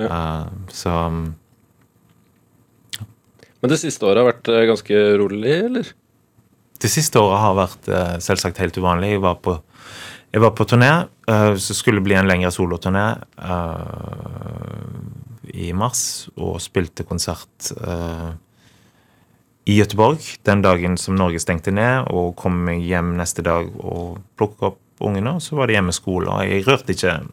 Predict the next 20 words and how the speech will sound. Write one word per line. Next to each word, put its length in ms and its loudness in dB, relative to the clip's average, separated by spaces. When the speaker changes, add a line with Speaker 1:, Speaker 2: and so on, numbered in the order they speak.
Speaker 2:
jeg 160 0
rørte 260 2
ikke 140 -10
flyglet 340 -4
på 140 -6
en 100 -2
måned 400 -2
omtrent, 640 -6
for 160 -8
jeg, 80 -8
det 80 -8
føltes 580 -2
meningsløst. 680 -2
Det 80 0
var 240 2
bare 160 -4
å 100 -20
prøve 240 4
å 80 -2
få 160 -2